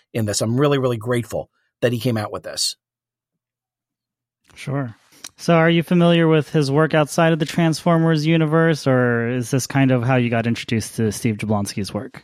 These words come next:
Speaker 1: A little bit. You know, um, I was, this was really my introduction to, to him. I had heard some of his, uh, uh, some of his horror scores,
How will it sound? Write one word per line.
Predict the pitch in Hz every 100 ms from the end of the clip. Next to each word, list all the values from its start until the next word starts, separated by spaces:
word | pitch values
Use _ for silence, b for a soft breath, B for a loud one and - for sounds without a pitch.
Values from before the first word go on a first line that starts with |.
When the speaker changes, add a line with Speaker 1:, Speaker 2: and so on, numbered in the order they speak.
| -
Speaker 1:
A | 185 185 185 180
little | 170 170 233 302
bit. | 254 294 277
You | 175
know, | 156 151
um, | 151 147 143 143 -
I | 151 151 151 151
was, | 143 143 139 135 - - _ _ -
this | 131 208 330
was | 156
really | 180 190 156
my | 147
introduction | 143 143 123 117 - 104 - -
to, | 139 - - -
to | 139
him. | 107 90 78 -
I | 135 127 127 127 127 123 B B B B B B
had | - 170
heard | 170 190 180 165
some | - 175 160
of | 139
his, | 156 139 135 127 - -
uh, | 135 135 - -
uh, | 139 123
some | 120 147
of | 135
his | -
horror | 139 135
scores, | 131 - 147 147 139 -